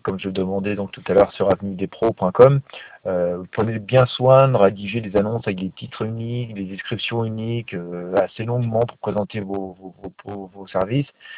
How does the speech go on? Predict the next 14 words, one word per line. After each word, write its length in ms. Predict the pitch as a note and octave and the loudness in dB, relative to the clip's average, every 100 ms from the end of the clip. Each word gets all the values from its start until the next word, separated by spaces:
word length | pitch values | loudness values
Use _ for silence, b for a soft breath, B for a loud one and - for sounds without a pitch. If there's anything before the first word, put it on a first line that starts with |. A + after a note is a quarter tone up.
| B B B | B B B
Euh, 440 | F2+ F2 F2 F#2 | 6 6 4 2
là 120 | G2 | 0
aussi, 300 | G2+ - C#3 | -2 -2 -4
les 260 | A2+ F#2 F2+ | -4 -4 -4
annonces, 220 | G2 A#2+ | -2 -4
quand 180 | - - | -6 -10
elles 60 | E2+ | -10
sont 100 | F#2 | -6
bien 160 | G2 A2+ | 0 2
référencées 560 | G#2 G#2 G2 - A2 - | 4 0 0 -6 -10 -10
sur 200 | F#2+ F#2+ | -10 -10
Google, 500 | F#2 F2+ A2+ A#2+ F#2+ | -10 -2 2 2 0
ben, 80 | F2 | -4
ça 100 | E2 | -10